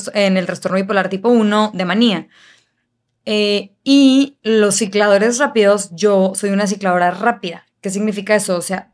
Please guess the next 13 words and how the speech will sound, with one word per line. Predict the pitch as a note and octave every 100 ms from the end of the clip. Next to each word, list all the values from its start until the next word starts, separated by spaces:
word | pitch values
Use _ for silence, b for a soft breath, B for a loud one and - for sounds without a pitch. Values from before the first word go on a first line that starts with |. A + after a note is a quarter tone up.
| _
tengo | F#3+ F3+ G3 G3
muchos | G#3+ A3 G#3+ G#3 G3+ G#3
episodios | G3 G3 G#3 F#3+ F#3 F#3+ -
en | F#3
un | F3+
año. | F#3 E3 E3+ _ b b b b
O | b
sea, | F3+ F3+
en | G3+ G#3
un | G#3+
año | A3+ A3+
puedo | A3 A3
tener | A3 G#3 G3